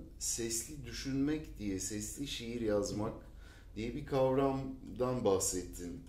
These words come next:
Speaker 1: Yani
Speaker 2: Hı hı.
Speaker 1: şiirleri sesli düşünerek, mırıldanarak, e, melodiler, armoniler, uyumlar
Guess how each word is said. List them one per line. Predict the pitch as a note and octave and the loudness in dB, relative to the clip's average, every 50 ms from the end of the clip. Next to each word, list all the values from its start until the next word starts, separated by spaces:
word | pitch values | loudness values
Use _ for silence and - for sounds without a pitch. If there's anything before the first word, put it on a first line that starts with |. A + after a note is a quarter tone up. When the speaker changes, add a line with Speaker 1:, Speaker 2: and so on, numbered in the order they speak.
| - - - - - - - - | -16 -16 -14 -14 -14 -12 -4 -2
Speaker 1:
Yani | F#2+ G2 G2 G2+ G2+ G#2 G#2 G#2 | 0 2 2 4 4 4 4 2
Speaker 2:
Hı | |
hı. | - G#2+ A#2+ B2 C3+ C3 | 0 -2 -4 -8 -8 -6
Speaker 1:
şiirleri | - - - A#2 A2+ A2+ A2+ G#2+ A2+ A#2+ B2 B2 C3 C#3+ D3 C#3 - - - - - - | -6 -4 -4 -2 -2 -2 -2 0 2 2 2 4 6 4 4 4 2 0 -8 -12 -12 -8
sesli | - - A#2+ A#2 A2 - - C3 C#3 B2+ | -6 -4 -4 -2 -2 -2 -2 -2 -4 -6
düşünerek, | B2+ A#2+ - B2 B2 A#2 A#2 A#2 A2 A2 G#2 G#2+ - - - - - - | -6 -8 -6 -4 0 4 6 6 6 6 4 2 -2 -8 -12 -14 -12 -6
mırıldanarak, | - G#2+ G#2 G#2+ G#2+ G#2+ G#2+ A2+ A2+ A#2 A#2+ A#2+ A#2 G#2+ G#2 - - - - - - - - - - G2 - - | -4 -2 0 0 0 2 0 0 2 4 4 6 6 6 4 2 0 -8 -12 -14 -16 -16 -14 -12 -10 -8 -6 -6
e, | - | -4
melodiler, | G2 G2+ G2+ G2+ G2+ G2+ G2 F#2 F#2+ F#2+ G2+ G2+ G#2 | 0 4 4 6 6 4 2 2 2 4 6 6 6
armoniler, | G#2 - G2 G2 G2 G2 G2+ G2 G2+ G#2 G2 G2+ G2+ G2+ G2+ G2+ - A2 | 6 4 2 2 2 2 2 2 2 2 2 2 2 2 2 0 0 -2
uyumlar | G#2+ G2+ G2+ G#2 G#2 G#2 G#2 G#2+ G#2+ G#2+ G#2+ G#2+ - - - | -2 0 2 4 4 4 6 6 6 4 4 2 -6 -8 -12